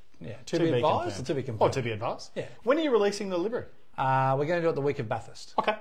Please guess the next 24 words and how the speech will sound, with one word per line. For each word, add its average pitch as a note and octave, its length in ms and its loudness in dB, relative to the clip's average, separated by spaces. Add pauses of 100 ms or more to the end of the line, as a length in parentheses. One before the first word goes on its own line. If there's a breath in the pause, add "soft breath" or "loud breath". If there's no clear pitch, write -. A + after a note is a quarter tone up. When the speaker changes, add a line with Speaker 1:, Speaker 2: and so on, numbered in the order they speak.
(100)
Speaker 2:
cool. - 300 2
And C#3+ 100 2
it's, C#3 140 0
Speaker 1:
Okay. D#3 80 2
Speaker 2:
I've C3 80 0
seen F3+ 180 6
it. F3+ 140 -2
It D#3 60 2
looks C#3 200 0
really B2+ 160 -2
good. A#2 140 -6 (240 loud breath)
Speaker 1:
Yeah. D3+ 420 0
Speaker 2:
Um, D#3 520 -6 (120)
Luke, G3+ 500 6 (220)
how F3 220 2
long E3 160 0
until D#3+ 180 -4
we D3+ 80 -4
see C#3 220 -2
Jet D3 400 -2
in B2+ 260 -4
Supercars C3+ 580 -2
main C#3 220 -2
game? A3 240 0